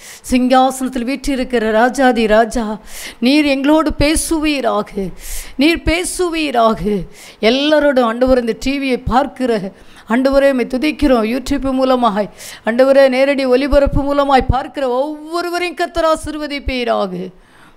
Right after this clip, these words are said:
உம்முடைய கிருபை எல்லாரையும் மூடுவதாக. இயேசுவின் நாமத்தில் ஜெபிக்கிறோம் எங்கள் நல்ல பிதாவே, ஆமென்.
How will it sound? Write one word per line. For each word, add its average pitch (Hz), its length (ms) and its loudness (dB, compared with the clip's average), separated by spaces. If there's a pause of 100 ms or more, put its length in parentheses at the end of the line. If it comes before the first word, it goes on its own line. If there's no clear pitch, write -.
உம்முடைய 190 140 -2
கிருபை 262 360 2
எல்லாரையும் 262 520 2
மூடுவதாக. 311 720 0 (680)
இயேசுவின் 247 840 0
நாமத்தில் 226 560 0
ஜெபிக்கிறோம் 214 580 -2
எங்கள் 226 220 -4
நல்ல 214 360 2
பிதாவே, 190 580 -2 (460)
ஆமென். 160 320 -4